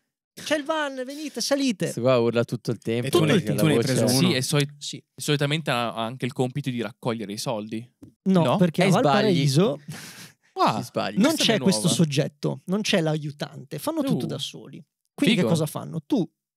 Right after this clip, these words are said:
Speaker 1: punti, punti la mano, il dito, quant'altro, lui si ferma.
Speaker 4: Bello.
Speaker 1: Ma non si ferma nel senso che blocca il mezzo di trasporto, rallenta. Tu sali al volo,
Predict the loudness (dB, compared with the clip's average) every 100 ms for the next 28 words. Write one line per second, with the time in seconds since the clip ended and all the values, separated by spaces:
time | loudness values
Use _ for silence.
0 | _ _ _ _ _ 0 2 2 0 0
1 | -2 -4 -2 -4 -2 -4 -2 -4 -4 -4
2 | -4 -4 -4 0 0 0 -2 -4 -4 -4
3 | 0 2 2 2 0 0 0 -2 -2 -4
4 | -16 -14 -12 -12 -8 -8 -4 -4 -4 _
5 | _ -4 2 4 4 2 2 4 4 2
6 | -2 -2 0 2 2 2 0 -4 2 4
7 | 6 4 -2 -4 -2 0 -4 _ -4 0
8 | 2 2 0 -2 -4 -6 -6 -4 -4 -6
9 | -8 -10 -10 _ _ 2 2 2 -2 -6
10 | -8 -10 -10 _ _ _ _ -2 0 0
11 | -2 -4 -4 _ _ -20 -18 -18 -6 -6